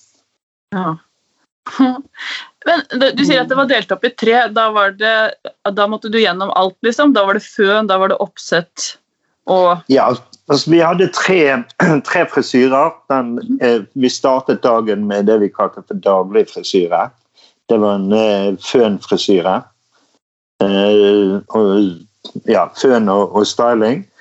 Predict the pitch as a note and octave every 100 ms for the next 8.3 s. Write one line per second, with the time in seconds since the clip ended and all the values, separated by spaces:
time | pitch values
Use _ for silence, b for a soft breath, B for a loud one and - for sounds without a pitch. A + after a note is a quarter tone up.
0 | B B B - E3 D3 B2 A2+ A2 A#2+
1 | A2+ G#2 G2+ C3 A2+ G#2 G2+ G#2+ G#2+ -
2 | _ - - _ _ _ - A#2+ F#2+ G#2+
3 | G2+ - F#2 - F#2 F#2 G#2 G#2+ - _
4 | b b b b _ _ - G#2+ A2 G#2+
5 | - - A#2+ - C#3 - C#3 A2 - -
6 | G#2 - - F2+ - G2+ F#2 F#2 b b
7 | b b _ _ - - _ - - B2
8 | B2 A#2 G#2+